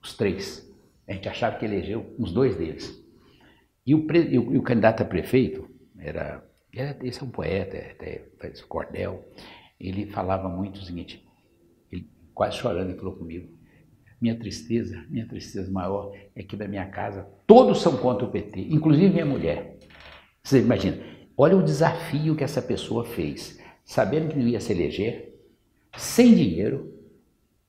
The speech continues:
a família toda contra e ele candidato. Quer dizer, entender essa, essa, essa, essa dedicação. E quando nós fomos estabelecer o, o lema nosso, que era, era Trabalho, Terra e Liberdade,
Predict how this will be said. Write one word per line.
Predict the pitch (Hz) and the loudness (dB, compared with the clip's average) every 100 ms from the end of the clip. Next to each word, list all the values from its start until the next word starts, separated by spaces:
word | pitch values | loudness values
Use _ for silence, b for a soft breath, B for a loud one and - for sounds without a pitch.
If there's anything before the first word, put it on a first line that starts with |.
| _ _ | _ _
a | - | -6
família | - 160 147 208 160 | 2 4 6 4 2
toda | - 240 220 | 6 8 8
contra | - 117 120 - 151 | 4 0 -2 -2 -6
e | - 120 | -2 0
ele | 123 | 0
candidato. | 131 131 139 - - - b b - | -6 -8 -8 -10 -12 -20 b b -4
Quer | |
dizer, | 120 135 | 0 2
entender | 139 170 120 113 143 | 4 4 2 4 2
essa, | 147 - - | 2 -2 4
essa, | 120 117 - 117 - | 4 4 0 -2 0
essa, | 101 - - 104 98 95 - - b b b | 0 -2 -4 -2 0 -2 -4 -14 b b b
essa | - - | -10 -2
dedicação. | 101 104 104 117 113 - 76 - - _ _ _ _ _ _ _ _ _ _ _ B B B _ | 0 0 -2 -6 -8 -8 -8 -10 -18 _ _ _ _ _ _ _ _ _ _ _ B B B _
E | |
quando | - 156 160 | 2 4 6
nós | 143 | 4
fomos | - 120 98 95 | 4 0 0 -4
estabelecer | - 90 92 82 - | -2 0 2 0 -2
o, | 82 - 98 - | -4 -2 -4 -4
o | - | -2
lema | 95 113 110 76 | 2 4 2 0
nosso, | 107 123 - - | -2 -2 -4 -10
que | - | -12
era, | 78 78 - | -12 -14 -16
era | - 85 - - - | -14 -12 -14 -20 -6
Trabalho, | 85 95 98 | -2 0 0
Terra | 80 78 | -2 -4
e | 78 | -2
Liberdade, | 76 78 95 113 78 | -4 -2 2 2 2